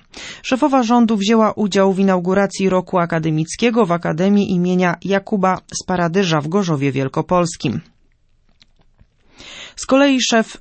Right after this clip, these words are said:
mon Antoni Macierewicz wziął udział w inauguracji roku akademickiego w Akademii Sztuki Wojennej. Uczelnia powstała w miejsce Akademii Obrony Narodowej.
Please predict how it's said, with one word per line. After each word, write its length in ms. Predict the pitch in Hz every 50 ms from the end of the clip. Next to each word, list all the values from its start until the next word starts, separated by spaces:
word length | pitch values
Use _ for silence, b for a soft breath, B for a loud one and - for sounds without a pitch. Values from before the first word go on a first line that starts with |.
| - -
mon 300 | 202 202 208 202 208 220
Antoni 420 | - 240 233 208 208 196 185 165 156
Macierewicz 640 | 147 139 147 - 185 180 190 208 208 220 269 247
wziął 320 | 233 196 185 180 170 160 -
udział 300 | 202 196 202 220 240 240
w 60 | 214
inauguracji 680 | 214 190 180 170 160 156 160 170 170 170 170 - 175 180
roku 260 | 190 190 180 - 165
akademickiego 920 | 143 - - 143 139 147 147 143 147 143 - - - 165 156 156 196 214
w 60 | 208
Akademii 480 | 208 196 208 202 180 170 165 165 175 185
Sztuki 400 | 175 - - 240 220 - 185 165
Wojennej. 560 | 151 156 147 139 135 135 131 127 123 123 - -
Uczelnia 480 | - 220 - 254 247 240 233 220 185
powstała 580 | 170 - 160 - - - - 220 233 240 220 202
w 100 | 165 160
miejsce 400 | 160 160 160 160 160 - - 185
Akademii 480 | 170 170 - 160 156 156 160 165 170 170
Obrony 380 | 175 170 180 190 190 180 160
Narodowej. 640 | 139 135 135 135 135 135 139 135 135 - 107 -